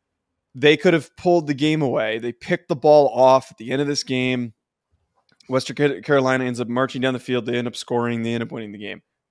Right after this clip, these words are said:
Terrible defense by Eastern Kentucky. Was really disappointed. Western Carolina made it into my poll. I will say this, though. I, the minute they lose, they're getting out.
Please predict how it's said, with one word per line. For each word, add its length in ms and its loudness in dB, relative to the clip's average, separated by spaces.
Terrible 480 6
defense 360 -6
by 120 -10
Eastern 220 -16
Kentucky. 420 -14
Was 240 -10
really 240 4
disappointed. 540 -2
Western 500 0
Carolina 460 4
made 440 2
it 180 2
into 680 -2
my 120 -6
poll. 540 6
I 120 4
will 220 4
say 200 4
this, 260 0
though. 260 -6
I, 400 4
the 160 2
minute 300 2
they 120 6
lose, 280 0
they're 100 -2
getting 260 -2
out. 280 0